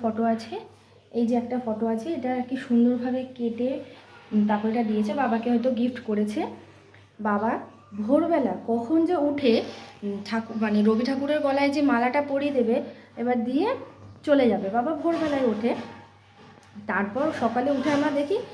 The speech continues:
ফুলের মালা। কিন্তু তার আগের বছরে বাবা আমাকে দিয়ে গেছিলো, বললো, "তুই এটা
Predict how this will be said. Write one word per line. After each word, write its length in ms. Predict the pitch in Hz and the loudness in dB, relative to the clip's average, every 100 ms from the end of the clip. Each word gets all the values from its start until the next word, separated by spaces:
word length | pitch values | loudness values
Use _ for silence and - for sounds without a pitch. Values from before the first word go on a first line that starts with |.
| - - | -18 -12
ফুলের 240 | 269 269 277 | -2 2 4
মালা। 280 | 233 196 190 | 2 0 -2
কিন্তু 240 | 233 262 | -2 0
তার 180 | 262 247 | 0 -2
আগের 320 | 220 208 254 | -2 0 0
বছরে 400 | 254 277 320 370 554 - - - | 0 -2 -2 -2 -2 -6 -20 -4
বাবা 240 | 220 220 233 | 0 2 2
আমাকে 260 | 226 226 | 2 0
দিয়ে 260 | 247 240 240 | 2 2 4
গেছিলো, 320 | 254 247 403 | 2 2 0
বললো, 220 | 302 285 | 0 0
"তুই 220 | 285 277 | -2 -2
এটা 140 | 254 | -2